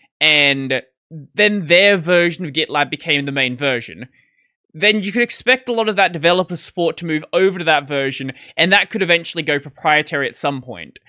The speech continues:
I think the situation is very different with something like Smithy, where that project was sort of like, it existed as a Wayland backend, but nobody's really using it.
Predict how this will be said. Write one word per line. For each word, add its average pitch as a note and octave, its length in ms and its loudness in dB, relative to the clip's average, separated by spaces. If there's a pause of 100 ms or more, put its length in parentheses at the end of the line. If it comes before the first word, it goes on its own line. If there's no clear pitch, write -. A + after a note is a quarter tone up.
(300)
I A3 100 4
think C#4+ 360 -4
the A#3 120 -4
situation G3+ 600 -4
is D3 100 -8
very G#3 160 2
different F3 360 -2
with D#3 100 -6
something E3 440 -4
like C3 280 -2
Smithy, D3 760 -4 (360)
where E3 720 4 (280)
that B3 340 0
project A3+ 600 -2
was F#3+ 160 -12
sort A3 220 -4
of G3+ 80 -2
like, D#3 420 2 (540)
it D4 120 4
existed A3 760 -2
as A#3+ 140 -2
a A#3 80 2
Wayland A3 460 0
backend, A3+ 440 0
but G#3+ 100 -8
nobody's G#3 500 0
really G3+ 220 -2
using D#3+ 440 -4
it. E4 160 -4